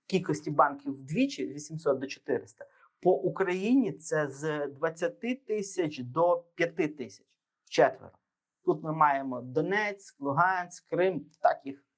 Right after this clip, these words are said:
немає. Плюс, е, багать-, багатьох, е, населених пунктів на сході, прифронтові,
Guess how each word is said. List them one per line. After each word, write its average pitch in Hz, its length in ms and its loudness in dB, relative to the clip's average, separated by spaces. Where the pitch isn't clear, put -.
немає. 147 460 2
Плюс, 160 340 -6
е, 135 500 -4
багать-, 151 380 -2
багатьох, 156 560 -4
е, 139 380 -8
населених 147 600 0
пунктів 147 360 -12
на 143 100 2
сході, 147 400 0
прифронтові, 151 920 -6